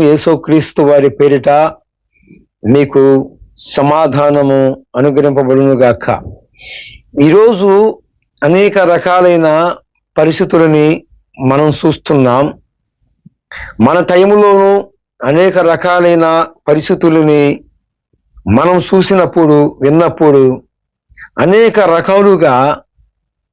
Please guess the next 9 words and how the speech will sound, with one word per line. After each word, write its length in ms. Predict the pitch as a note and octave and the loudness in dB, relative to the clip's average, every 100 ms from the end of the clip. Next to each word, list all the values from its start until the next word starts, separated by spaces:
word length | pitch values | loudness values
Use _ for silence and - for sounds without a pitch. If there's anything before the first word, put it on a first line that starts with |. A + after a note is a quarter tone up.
| _ _ _ _ _ _ - - _ _ _ _ _ | _ _ _ _ _ _ -20 -20 _ _ _ _ _
క్రీస్తు 420 | - A3+ - - F#3+ D3+ | 0 0 0 0 2 2
యేసు 320 | F3 F#3+ - C#3 C3+ E3+ - _ _ _ _ _ _ _ _ - - _ _ F#2 | 2 0 0 0 2 0 -2 _ _ _ _ _ _ _ _ -20 -20 _ _ -4
దయా 260 | C3+ E3+ G3 G3 | 0 2 2 0
సంకల్పము 640 | G3 F#3 F#3+ F#3 F3+ F3+ E3+ | -2 -2 0 0 0 -2 -2
చొప్పున 400 | F3 E3 E3+ E3 E3 E3+ | -4 -2 -2 0 0 0
యేసు 260 | D3+ E3+ F#3+ D#3+ | 0 0 -2 -2
ప్రభు 220 | E3 D3 E3+ D#3 | -2 0 2 2
వారు 280 | D#3 D3 | 2 2
యొక్క 320 | D3 C#3+ - | 2 0 -2